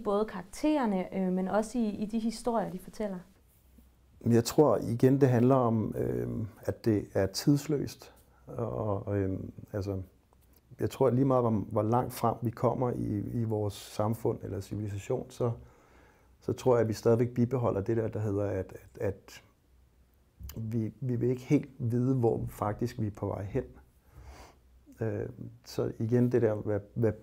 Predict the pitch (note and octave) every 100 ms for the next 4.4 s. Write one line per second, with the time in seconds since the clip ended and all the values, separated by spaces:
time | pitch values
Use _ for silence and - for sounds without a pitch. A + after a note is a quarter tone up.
0 | - B2 A#2+ - B2+ B2+ A#2 C3 C3 A2
1 | G2+ G#2 G2 A2+ A#2+ A#2+ A2+ G#2+ A2+ A2+
2 | G#2 - G#2 - - A2+ A2 G2+ G#2 G#2
3 | - - - - - _ _ - - A2+
4 | G#2 - G#2+